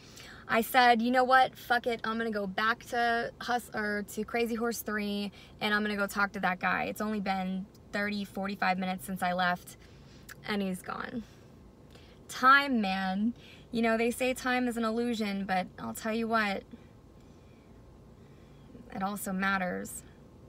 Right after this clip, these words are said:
Time also matters.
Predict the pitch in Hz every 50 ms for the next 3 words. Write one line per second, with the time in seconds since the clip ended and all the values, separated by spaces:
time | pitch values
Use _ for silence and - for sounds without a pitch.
0 | - - - - - - - - - - - - - - - - - - - -
1 | - - - - - - - - 208 202 202 202 208 208 208 220 214 - 247 233
2 | 240 240 240 240 233 220 208 196 196 196 196 202 - - - -